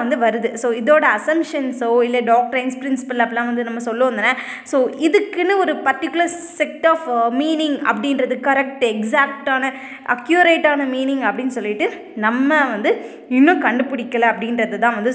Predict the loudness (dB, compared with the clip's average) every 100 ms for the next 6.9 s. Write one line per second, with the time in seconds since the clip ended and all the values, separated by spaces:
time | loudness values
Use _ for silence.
0 | -2 -2 -2 2 0 -2 -14 -20 -20 _
1 | _ _ -2 0 2 2 2 2 2 0
2 | -2 -4 -4 -4 -4 -6 -6 -4 -4 -2
3 | -4 -6 -10 -10 -4 -2 0 0 0 0
4 | 0 -4 -4 -6 -2 -2 -4 -6 -6 -6
5 | -8 -4 -2 -2 -4 -14 -6 -2 0 2
6 | 2 2 0 -4 -4 -2 0 0 0